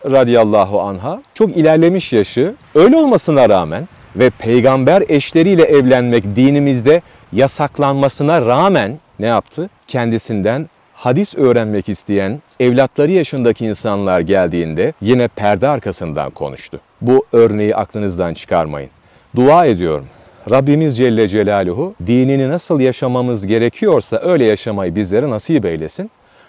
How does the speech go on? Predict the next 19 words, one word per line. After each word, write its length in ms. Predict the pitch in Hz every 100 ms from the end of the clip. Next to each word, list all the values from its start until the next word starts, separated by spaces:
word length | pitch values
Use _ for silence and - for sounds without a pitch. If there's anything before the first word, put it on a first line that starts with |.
| _
İnsi 400 | 135 135 - 156
ve 120 | 139
cinni 320 | 120 127 135 143
şeytanların 640 | - 123 123 117 113 107
şerrinden 640 | - 110 104 98 98 87
cümlemizi 520 | 80 170 214 151 117 104
muhafaza 600 | 98 92 92 92 90 78
buyursun. 420 | 82 80 - 196 _ _ - - _ _
Bu 140 | 151
program 560 | 226 - 202 165 180 175 _
çok 480 | - - 233 - -
etkiliydi, 680 | 156 - 147 131 117 98
şuydu 440 | 95 - 220 190 160
buydu 280 | 147 127 120
diyemem. 400 | 247 233 110 82 -
Tam 200 | 247 190
tersine 640 | 131 104 - 98 127 208 _ _ _
acizane 720 | - 185 151 143 104 110 98 90
konuşuyoruz 760 | - 180 170 - 151 185 -